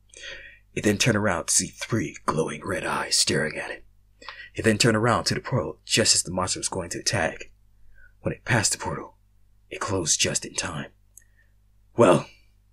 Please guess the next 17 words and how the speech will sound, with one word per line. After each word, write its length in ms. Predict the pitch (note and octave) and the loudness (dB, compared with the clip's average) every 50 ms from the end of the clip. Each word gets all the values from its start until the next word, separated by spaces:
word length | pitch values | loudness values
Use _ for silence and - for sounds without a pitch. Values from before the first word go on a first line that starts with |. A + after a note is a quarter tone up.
| _ _ | _ _
no 120 | - A2+ G#2+ | 2 4 6
matter, 340 | A#2 A#2+ G#2+ - - - - - - _ _ - _ - | 6 6 6 6 4 0 -4 -10 -16 _ _ -20 _ 4
those 180 | A#2 G#2+ - | 4 4 4
fools 280 | - - C3+ A2+ F#2+ - | 6 8 8 8 8 8
can't 180 | - A2 F2+ | 4 2 2
catch 240 | - - A2 - - - | 4 4 4 2 4 0
anything. 540 | A#2+ G#2+ E2+ - - - A#2+ C#3 - - - - | 0 0 0 -2 -4 -6 -6 -6 -10 -16 -20 -20
<laughs> 120 | _ _ | _ _
Ha, 320 | - - - - - C3+ B2 - | 2 10 10 10 10 10 4 2
ha, 140 | - - D3+ | 6 6 8
ha, 180 | - D3 C#3+ | 8 8 6
ha! 600 | - - B2 - E2+ C#2 B1+ - - - - - - _ _ - - _ - _ _ _ _ - - - - - - - - _ | 8 8 6 6 6 6 4 2 2 0 -2 -8 -12 _ _ -20 -20 _ -20 _ _ _ _ -20 -20 -20 -20 -20 -20 -20 -14 _
Then 120 | - G2 | -6 -4
it 80 | F2 D2+ | -4 -4
all 340 | D#2+ F#2+ F2+ F2 F2 E2+ - - | -4 -4 -4 -2 -2 -4 -4 -4
went 140 | F#2 F2 - - - | -8 -8 -8 -12 -8
black. 380 | - E2+ C#2 - - - - | -6 -6 -4 -6 -6 -8 -8